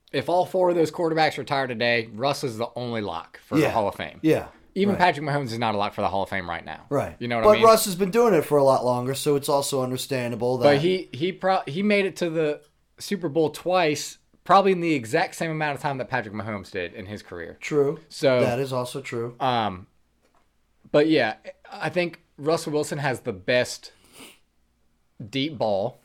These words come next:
Speaker 2: Yeah.
Speaker 1: in, in that division. Um, I, I, I mean, I would even say that you could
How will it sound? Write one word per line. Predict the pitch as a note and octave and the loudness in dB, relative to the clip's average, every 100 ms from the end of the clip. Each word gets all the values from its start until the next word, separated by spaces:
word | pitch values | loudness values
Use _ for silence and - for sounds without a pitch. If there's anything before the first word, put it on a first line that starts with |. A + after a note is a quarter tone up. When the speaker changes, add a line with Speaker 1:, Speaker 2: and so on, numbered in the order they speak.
| _ | _
Speaker 2:
Yeah. | D3 B2+ | 2 2
Speaker 1:
in, | G#2 A2 _ | 2 -6 _
in | B2 A2+ | -6 -2
that | G#2 G#2+ | 0 0
division. | G2+ G2 F#2 F#2 F#2 G#2+ _ _ _ _ | -2 -6 -6 -8 -10 -14 _ _ _ _
Um, | G2+ F#2+ F2+ F2 - _ _ _ _ _ _ _ _ _ | -2 0 -2 -6 -14 _ _ _ _ _ _ _ _ _
I, | C3+ | -4
I, | C#3+ C#3+ - _ _ _ _ _ B2 | -4 -10 -14 _ _ _ _ _ -8
I | |
mean, | C3+ C3+ | -6 -4
I | C3 F3 | -2 0
would | G3+ D#3 - _ _ | 2 0 -4 _ _
even | - G3+ G#3+ F#3 | -6 -2 0 -2
say | C#3 D3+ B2+ G#2+ G#2 G#2 _ _ | -2 0 4 4 0 -4 _ _
that | A#2+ B2 A#2+ | -4 -2 -2
you | C3 | -2
could | C3 A2+ | -4 -4